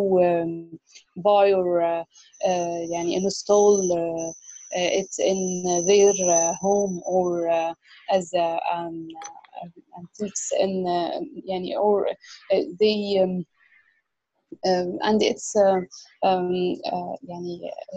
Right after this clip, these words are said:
its price is, uh, high, uh, so, um, not, uh,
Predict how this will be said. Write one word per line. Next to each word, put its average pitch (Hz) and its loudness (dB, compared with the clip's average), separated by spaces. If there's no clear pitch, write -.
its - -10
price 226 2
is, 175 -8
uh, 175 0
high, 196 4
uh, 196 6
so, 208 4
um, 185 -2
not, 214 2
uh, 180 -2